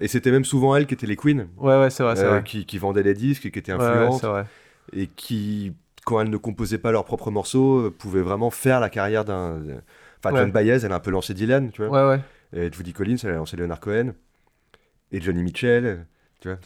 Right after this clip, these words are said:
Speaker 1: euh,
Speaker 2: <laughs>
Speaker 1: sororité. Et, euh... non, non, la, la scène folk était, euh, probablement une des, enfin, par rapport à Led Zeppelin, tu vois, <laughs> elle était probablement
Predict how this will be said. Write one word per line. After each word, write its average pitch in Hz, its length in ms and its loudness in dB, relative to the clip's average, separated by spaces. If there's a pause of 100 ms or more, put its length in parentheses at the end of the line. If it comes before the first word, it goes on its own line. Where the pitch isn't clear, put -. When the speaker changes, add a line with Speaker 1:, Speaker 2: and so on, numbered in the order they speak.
(360)
Speaker 1:
euh, 139 220 4
Speaker 2:
<laughs> - 40 -18
Speaker 1:
sororité. 95 520 -4 (800)
Et, 101 220 4
euh... 95 720 2 (460)
non, 143 100 4
non, 175 180 2
la, 101 260 4
la 107 120 4
scène 151 220 2
folk 160 320 2
était, 110 160 -4
euh, 101 260 0
probablement 120 640 -2
une 117 140 -4
des, 92 400 -8 (640)
enfin, 90 140 -10
par 90 120 0
rapport 98 300 2
à 92 80 2
Led 101 160 -2
Zeppelin, 139 340 2
tu 127 100 -4
vois, 110 120 -2
<laughs> 180 600 6
elle 107 100 6
était 120 160 2
probablement 131 520 6